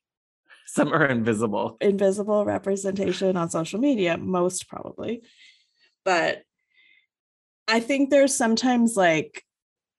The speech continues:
Speaker 2: I know this happened with a friend with a landscape designer recently, and there's a little bit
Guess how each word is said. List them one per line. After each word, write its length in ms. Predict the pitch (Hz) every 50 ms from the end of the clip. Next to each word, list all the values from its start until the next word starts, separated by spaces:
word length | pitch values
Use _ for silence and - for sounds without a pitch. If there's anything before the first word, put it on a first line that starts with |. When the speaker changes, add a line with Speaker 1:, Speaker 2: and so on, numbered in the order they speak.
| _ _ _ _ _ _ _ _ -
Speaker 2:
I 60 | 202
know 140 | 196 196 190
this 140 | 190 190 202
happened 320 | 190 170 214 175 165 165
with 200 | 170 165 160 -
a 40 | 170
friend 520 | - - 170 160 156 156 156 156 156 175
with 240 | 190 156 156 156 -
a 320 | 165 151 147 139 123 - - -
landscape 440 | 165 170 156 139 - - 170 170 -
designer 380 | - 170 - 123 143 143 147 82
recently, 640 | - - - 170 - - 156 151 139 143 151 - _ _ _ - - - - _
and 100 | - 180
there's 140 | 185 180 165
a 60 | 190
little 180 | 220 262 294 349
bit 100 | 392